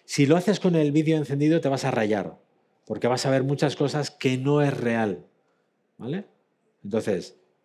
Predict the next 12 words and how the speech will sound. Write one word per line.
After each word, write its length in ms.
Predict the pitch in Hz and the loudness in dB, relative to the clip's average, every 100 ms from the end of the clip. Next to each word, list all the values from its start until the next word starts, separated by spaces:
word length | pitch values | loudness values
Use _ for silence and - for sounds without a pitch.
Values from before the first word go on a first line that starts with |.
| _ _ _ - | _ _ _ -16
sabiendo 640 | - - 110 139 170 170 165 | -8 -2 2 2 4 2 2
dónde 200 | 160 160 | 0 -2
están 240 | 147 151 | -2 -2
tus, 340 | 156 147 - | 0 -2 -2
eh, 360 | 147 139 135 135 | -2 0 0 0
por-, 220 | 147 139 - | -2 -4 -2
dónde 200 | 151 160 | 0 0
vas 160 | 151 | 0
a 80 | 156 | 0
colocar 380 | 143 139 156 151 | 2 2 0 0
tus 180 | 156 - | -2 -2
portadoras, 840 | 151 156 156 165 156 190 214 - | -2 0 2 2 0 -2 -6 -14